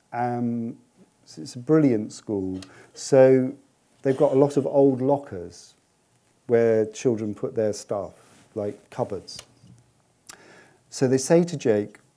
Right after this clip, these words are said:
"Would you like to sell the old lockers?" Two hundred and fifty lockers.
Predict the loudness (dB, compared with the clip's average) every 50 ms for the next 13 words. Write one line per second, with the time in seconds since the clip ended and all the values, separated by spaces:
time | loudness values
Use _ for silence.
0 | _ _ -6 -2 2 2 2 2 0 -2 -2 0 0 -2 -4 -6 -12 -16 -16 -14
1 | -14 -12 -8 -4 -2 -2 -2 -4 -6 -8 -12 -14 -16 _ _ -12 -10 -8 -8 -6
2 | -8 -8 -10 -10 -10 -10 -10 -10 -12 -16 -18 -18 -18 -20 -20 -20 -20 _ _ _
3 | _ _ _ _ _ _ _ _ _ -6 -2 -2 -2 -2 -2 -6 -8 -8 -10 -12
4 | -10 -8 -10 -8 -8 -8 -10 -8 -8 -8 -8 -10 -12 -18 -18 -18 -20